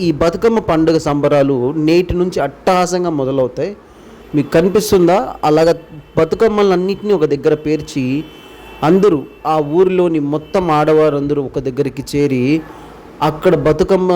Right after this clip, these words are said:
యొక్క పాటలు, అంటే ఆ-, అధునా-, ఆధున-, అధునాతన పాటలు వీటన్నిటిని తీసుకొని వాటికి నృత్యం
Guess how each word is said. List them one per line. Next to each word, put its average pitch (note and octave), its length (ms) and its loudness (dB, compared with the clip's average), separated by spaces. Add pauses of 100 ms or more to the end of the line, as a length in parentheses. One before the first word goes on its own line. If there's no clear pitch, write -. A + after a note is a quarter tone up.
(140)
యొక్క D#3 520 0
పాటలు, D3 680 0 (180)
అంటే C#3 280 -2
ఆ-, C3+ 280 0
అధునా-, D#3 420 2
ఆధున-, D3+ 440 2 (100)
అధునాతన D3 500 0
పాటలు C3+ 580 -2
వీటన్నిటిని D3+ 580 0 (520)
తీసుకొని D3+ 600 2
వాటికి C#3 340 0
నృత్యం C#3 480 2